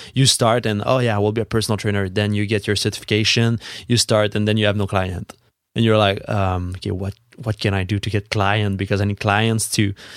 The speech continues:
to make sure, like, others see what I can do, you know, with, with my clients. And then it's just an approval to them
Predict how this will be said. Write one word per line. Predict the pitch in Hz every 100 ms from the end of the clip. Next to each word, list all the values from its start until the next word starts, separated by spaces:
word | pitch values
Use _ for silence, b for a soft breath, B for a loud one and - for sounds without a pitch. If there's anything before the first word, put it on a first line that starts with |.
| -
to | 110
make | 101
sure, | 101
like, | 101 101
others | 113 107 104
see | - - - 120 117 98 b _
what | - 110
I | 107
can | 107 95
do, | 104
you | 117 101
know, | 98
with, | 98 98 101
with | 107
my | 101
clients. | 98 101 107 104
And | 101 98
then | 98
it's | 98 - -
just | 110 95 - -
an | 101
approval | 98 - 101 95 90
to | - 104
them | 98 95